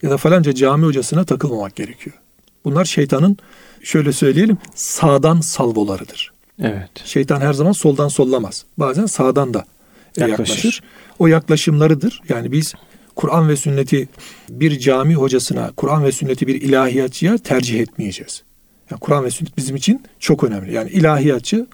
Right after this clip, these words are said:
Speaker 1: o bildiğiyle hareket eder etmez.
Speaker 2: Hı hı.
Speaker 1: Onun söylemiş olduğuyla din satılmaz. Selman Farisi psikoposa kısıp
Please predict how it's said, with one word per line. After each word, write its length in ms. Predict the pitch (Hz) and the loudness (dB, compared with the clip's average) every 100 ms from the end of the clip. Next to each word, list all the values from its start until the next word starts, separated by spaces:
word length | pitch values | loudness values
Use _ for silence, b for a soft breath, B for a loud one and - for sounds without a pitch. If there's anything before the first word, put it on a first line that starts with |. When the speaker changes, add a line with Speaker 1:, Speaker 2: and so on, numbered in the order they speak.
| - | -6
Speaker 1:
o 140 | 135 214 208 | -4 0 4
bildiğiyle 400 | 269 254 208 160 | 6 6 6 4
hareket 680 | 139 - 147 131 123 120 | 0 -6 -4 -4 -2 -6
eder 200 | 120 120 | -4 -4
etmez. 400 | 117 117 190 240 | -4 -4 -2 -2
Speaker 2:
Hı 40 | 120 | -2
hı. 240 | 90 135 - | -6 -8 -6
Speaker 1:
Onun 300 | 165 151 233 | 2 4 4
söylemiş 480 | 208 - 151 180 214 | 2 2 2 2 2
olduğuyla 560 | 147 135 127 127 190 247 b b b b - | 2 2 2 2 2 0 b b b b 0
din 200 | 175 247 _ _ _ _ - | 0 0 _ _ _ _ -10
satılmaz. 560 | 139 - 107 90 - _ _ _ _ _ - 147 | -8 -6 -8 -10 -18 _ _ _ _ _ -12 -6
Selman 360 | 139 156 196 | -4 -2 -2
Farisi 520 | - 135 123 123 226 - b b | -2 -4 -4 -4 -6 -6 b b
psikoposa 600 | 165 185 175 156 160 196 | -4 -2 -2 0 0 0
kısıp 380 | 170 147 240 - | 0 0 0 -4